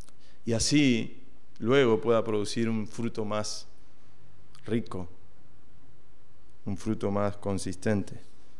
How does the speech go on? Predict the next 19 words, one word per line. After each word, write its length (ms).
Para 220
eso 200
se 120
hace 380
la 140
poda 340
o 80
la 120
limpieza. 520
Ahora, 560
¿saben, 680
saben 420
cómo 320
quedan 500
las 180
ramas 360
de 100
la 100
vid? 200